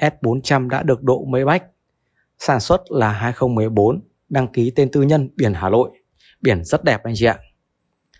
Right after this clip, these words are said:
Và hiện đang được đơn vị giao bán với mức giá là một tỷ chín trăm chín mươi chín triệu, còn thương lượng.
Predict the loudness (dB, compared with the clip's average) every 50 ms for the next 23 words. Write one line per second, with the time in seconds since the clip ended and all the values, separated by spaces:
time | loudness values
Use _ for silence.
0 | _ _ _ _ _ _ _ -2 -2 -2 0 -4 -6 -4 -4 -4 -2 -2 -4 -2
1 | 0 0 0 0 0 -4 -4 -2 -2 0 0 0 0 0 -2 -2 -2 -2 -2 -4
2 | -4 -2 -2 0 0 0 -2 -2 -2 -4 -2 -2 -4 -4 -4 -8 -10 -8 -6 -6
3 | -6 -6 -6 -6 -6 -6 -10 -10 -10 -12 -6 -6 -6 -6 -6 -10 -12 -10 -8 -8
4 | -8 -8 -10 -14 _ -6 -4 -4 -4 -6 -6 -4 -4 -2 -4 -4 -6 -10